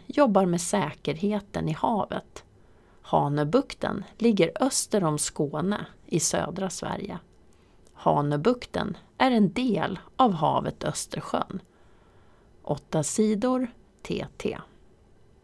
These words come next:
Kultur. Staty av Michael Jackson. Staden Ängelholm i Skåne har en ny staty.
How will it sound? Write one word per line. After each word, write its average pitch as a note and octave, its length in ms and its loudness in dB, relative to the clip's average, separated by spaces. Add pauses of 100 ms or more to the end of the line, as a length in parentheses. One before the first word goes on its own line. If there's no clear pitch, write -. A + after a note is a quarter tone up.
(880)
Kultur. - 800 -2 (840)
Staty F3 840 0 (240)
av C#4+ 180 6
Michael D#3 520 2
Jackson. - 600 -4 (1400)
Staden D#3+ 720 4
Ängelholm G#3 760 4
i A3 60 2
Skåne A#3 640 0 (200)
har D4 220 2
en G3 220 2
ny D#3 180 -2
staty. - 560 -2